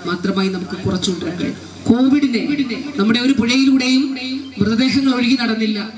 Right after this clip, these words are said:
ഒരാൾ ഓക്സിജൻ ഇല്ലാതെ ഒരാളും മരിച്ചില്ല, വെന്റിലേറ്റർ ഇല്ലാതെ ഒരാളും മരിച്ചിട്ടില്ല കേരളത്തിൽ.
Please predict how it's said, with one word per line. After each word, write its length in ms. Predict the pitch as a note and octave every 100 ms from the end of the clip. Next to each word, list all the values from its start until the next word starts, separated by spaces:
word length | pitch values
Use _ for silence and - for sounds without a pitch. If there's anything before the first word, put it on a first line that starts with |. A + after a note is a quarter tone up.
| G#3
ഒരാൾ 200 | A3 A#3
ഓക്സിജൻ 440 | G#3+ - B3 C4
ഇല്ലാതെ 360 | A#3+ A#3+ A#3+ B3
ഒരാളും 340 | G#3+ A#3+ C4 A#3
മരിച്ചില്ല, 440 | G3+ - F#3+ F#3+ - - -
വെന്റിലേറ്റർ 440 | G3+ G#3 C4 C#4 C#4
ഇല്ലാതെ 480 | B3+ B3 B3 B3+ B3 B3 B3 G#3+
ഒരാളും 460 | G#3+ B3 C#4 C4 - G#3
മരിച്ചിട്ടില്ല 540 | A3 - C4+ B3+ A3+
കേരളത്തിൽ. 520 | A3 G#3+ A3 A3+ G3+